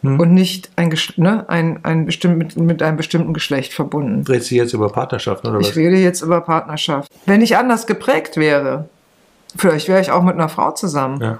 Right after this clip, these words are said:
Speaker 2: Oder vielleicht wäre ich mal mit einer Frau und mal mit einem Mann zusammen.
Speaker 1: Ja, genau.
Speaker 2: Ich möchte das alles gar nicht ausschließen, aber aufgrund meiner Prägung, ich bin auf Männer geprägt. <laughs> Ja?
Speaker 1: Ja, ist
Speaker 2: So.
Speaker 1: komisch, ne? Wir sind konditioniert.
Speaker 2: Wir
Speaker 1: Das ist
Speaker 2: sind
Speaker 1: so,
Speaker 2: konditioniert.
Speaker 1: ja, ja.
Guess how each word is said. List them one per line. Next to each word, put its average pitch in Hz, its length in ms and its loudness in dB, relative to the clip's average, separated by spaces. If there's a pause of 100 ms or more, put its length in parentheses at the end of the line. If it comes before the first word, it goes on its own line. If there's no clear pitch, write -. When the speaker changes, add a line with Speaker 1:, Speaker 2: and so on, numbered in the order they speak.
(120)
Speaker 2:
Oder 175 160 2
vielleicht 165 340 0
wäre 156 120 2
ich 156 120 -2
mal 156 180 2
mit 147 180 -6
einer 147 100 -2
Frau 147 260 2
und 202 100 2
mal 180 140 4
mit 175 140 0
einem 170 120 0
Mann 254 200 2
zusammen. 151 500 -2
Speaker 1:
Ja, 113 120 -4
genau. 107 180 -6 (140)
Speaker 2:
Ich 180 140 -2
möchte 180 280 2
das 160 160 0
alles 165 260 -2
gar 170 160 0
nicht 196 200 -2
ausschließen, 190 460 0
aber 170 140 2
aufgrund 214 480 2
meiner 151 260 0
Prägung, 185 640 0 (480)
ich 185 120 -4
bin 233 100 2
auf 226 160 2
Männer 247 240 2
geprägt. 143 640 -2 (160)
<laughs> - 180 2
Ja? 208 260 0 (100)
Speaker 1:
Ja, 107 100 -4
ist - 80 0
Speaker 2:
So. 196 140 4
Speaker 1:
komisch, 135 260 -4
ne? 117 140 -2
Wir 120 60 0
sind 139 180 -2
konditioniert. 220 680 0
Speaker 2:
Wir 185 100 6
Speaker 1:
Das 170 100 2
ist 190 60 4
Speaker 2:
sind 311 160 2
Speaker 1:
so, - 60 -14
Speaker 2:
konditioniert. 226 880 2
Speaker 1:
ja, 156 80 -12
ja. - 60 -14